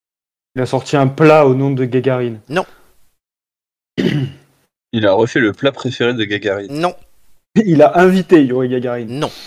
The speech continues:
Speaker 2: je crois que Gagarin est mort.
Speaker 1: <laughs> Je pense aussi. Alors,
Speaker 3: Euh,
Speaker 1: l'espace, ça conserve.
Speaker 2: Non,
Speaker 3: Oh.
Speaker 2: alors. Non, non, c'est plus inventif que ça, messieurs.
Speaker 3: Il a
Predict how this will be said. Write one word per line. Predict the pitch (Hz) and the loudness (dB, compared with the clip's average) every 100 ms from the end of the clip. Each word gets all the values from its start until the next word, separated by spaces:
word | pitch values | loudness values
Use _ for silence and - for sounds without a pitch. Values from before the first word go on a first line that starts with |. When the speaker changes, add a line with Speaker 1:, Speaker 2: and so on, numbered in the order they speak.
| - - | -20 -18
Speaker 2:
je | |
crois | - 117 | -12 -10
que | |
Gagarin | 110 107 113 156 | -8 -4 -4 -4
est | 131 | -8
mort. | 95 - - - | -10 -16 -20 -20
Speaker 1:
<laughs> | - 139 | -14 -12
Je | 135 151 196 185 - | -8 -8 -8 -10 -10
pense | 135 131 - | -8 -8 -8
aussi. | 139 - 123 113 208 - - - _ _ _ _ _ _ _ _ - | -8 -8 -10 -8 -10 -10 -20 -20 _ _ _ _ _ _ _ _ -6
Alors, | 139 160 | 2 2
Speaker 3:
Euh, | |
Speaker 1:
l'espace, | 135 113 165 - | 2 0 -4 -4
ça | 156 | -8
conserve. | 147 120 123 110 - - - - _ _ _ _ _ _ _ _ - | -8 -10 -10 -10 -14 -20 -20 -20 _ _ _ _ _ _ _ _ -18
Speaker 2:
Non, | 113 - | -16 -8
Speaker 3:
Oh. | |
Speaker 2:
alors. | 131 104 90 - _ _ _ - | -6 -6 -8 -14 _ _ _ -14
Non, | 196 | -10
non, | 160 | -10
c'est | 160 139 | -10 -14
plus | - 190 180 | -14 -10 -8
inventif | 165 165 - - | -8 -10 -12 -14
que | 151 | -10
ça, | - 101 | -8 -8
messieurs. | 82 - - _ _ _ _ _ _ _ _ _ _ - - _ _ _ _ _ _ _ - 220 - _ _ _ _ | -10 -20 -20 _ _ _ _ _ _ _ _ _ _ -20 -20 _ _ _ _ _ _ _ -4 -2 -2 _ _ _ _
Speaker 3:
Il | 107 101 101 | -16 -12 -6
a | 101 101 101 101 | -4 -4 -8 -10